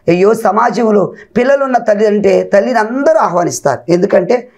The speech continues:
మా నాయనమ్మ పది మంది సంతానం, అందుకని అందరూ "పిల్లల గల తల్లి, పిల్లల గల తల్లి." మేము చిన్నపిల్లలప్పుడు అందరూ ఆమెను పిలిచారు. ఏ శుభకార్యాలు జరిగినా, ఎక్కడ వివాహాలు జరిగినా ఫస్ట్ ఆమెను పిలిచేవాడు. ఏంటంటే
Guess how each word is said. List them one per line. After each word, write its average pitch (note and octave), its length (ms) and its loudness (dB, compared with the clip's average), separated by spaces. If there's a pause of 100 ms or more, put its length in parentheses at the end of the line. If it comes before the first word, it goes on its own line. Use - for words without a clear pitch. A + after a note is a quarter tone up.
(140)
మా F#3+ 100 2
నాయనమ్మ F#3+ 420 0
పది F#3+ 260 0
మంది A#3 260 2
సంతానం, D3+ 440 -2 (880)
అందుకని F3 400 0
అందరూ G3 320 0 (400)
"పిల్లల B3+ 340 2
గల G#3+ 80 2
తల్లి, F#3+ 360 0
పిల్లల A#3 280 0 (100)
గల G#3 60 2
తల్లి." F#3 260 -2
మేము F3 120 0
చిన్నపిల్లలప్పుడు A3 840 0 (340)
అందరూ E4 400 2
ఆమెను A#3 240 0
పిలిచారు. F3 320 -2
ఏ G3 140 2
శుభకార్యాలు G#3+ 640 0
జరిగినా, E3+ 400 0 (300)
ఎక్కడ A3 260 0
వివాహాలు G#3+ 380 0
జరిగినా F3+ 380 0 (280)
ఫస్ట్ - 320 -4
ఆమెను G3 380 2
పిలిచేవాడు. E3+ 560 -2
ఏంటంటే B3+ 600 0